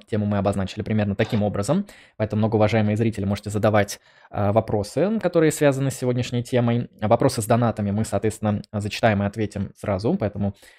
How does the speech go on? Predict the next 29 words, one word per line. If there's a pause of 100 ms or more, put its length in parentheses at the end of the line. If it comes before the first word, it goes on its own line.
(160)
а,
можете
заниматься
этим
по
ссылкам
в
описании.
Вопросы
из
чата
мы
постараемся
промониторить
ближе
к
концу
трансляции,
если
там
будет
что-то, (360)
соответственно, (220)
интересное. (400)
А,
примерно
такие
технические
аспекты